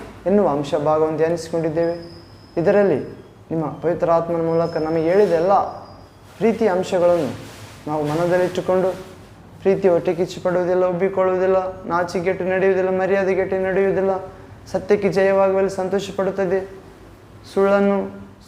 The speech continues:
ಸಹಿಸುವುದಿಲ್ಲ. ಹೌದು ಪ್ರಭುವೇ, ಇಂಥ ಒಳ್ಳೆ ಪವಿತ್ರ ಆತ್ಮನ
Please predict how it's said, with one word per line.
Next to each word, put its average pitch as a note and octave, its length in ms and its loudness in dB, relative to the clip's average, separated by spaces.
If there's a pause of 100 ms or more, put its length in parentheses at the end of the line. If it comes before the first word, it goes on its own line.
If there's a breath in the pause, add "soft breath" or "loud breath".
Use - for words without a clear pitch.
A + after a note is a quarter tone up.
ಸಹಿಸುವುದಿಲ್ಲ. F#3+ 560 2 (960)
ಹೌದು F3+ 220 2
ಪ್ರಭುವೇ, D#3 640 0
ಇಂಥ E3 160 -4
ಒಳ್ಳೆ E3 600 2
ಪವಿತ್ರ D#3+ 260 0
ಆತ್ಮನ E3 360 0